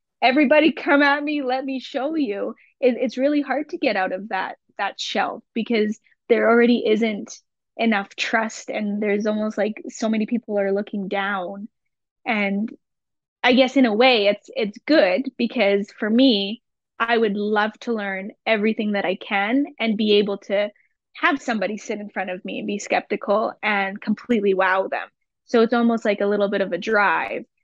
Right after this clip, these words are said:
but it, at the same time, does have the negative effect of I'm scared to tell people what I do. And I'm, I'm nervous to come out, or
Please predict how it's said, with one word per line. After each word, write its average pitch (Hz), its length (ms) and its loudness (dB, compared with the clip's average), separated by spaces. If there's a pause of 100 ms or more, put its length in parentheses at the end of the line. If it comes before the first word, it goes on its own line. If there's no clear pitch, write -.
(240)
but 240 140 4
it, 226 180 0
at 220 160 -4
the 226 120 -4
same 208 260 -6
time, 196 520 -4
does 208 260 2
have 214 220 -2
the 214 80 -6
negative 202 640 -4
effect - 540 -4
of 214 220 0 (540)
I'm 226 220 4
scared 247 440 0
to 294 80 -4
tell 180 200 -2
people - 360 -4
what - 160 -4
I - 100 -4
do. - 400 -8
And 220 140 -4
I'm, 208 440 -4
I'm 220 160 2
nervous 240 560 4
to 233 100 -2
come 208 240 -4
out, 196 260 -2
or 202 200 -2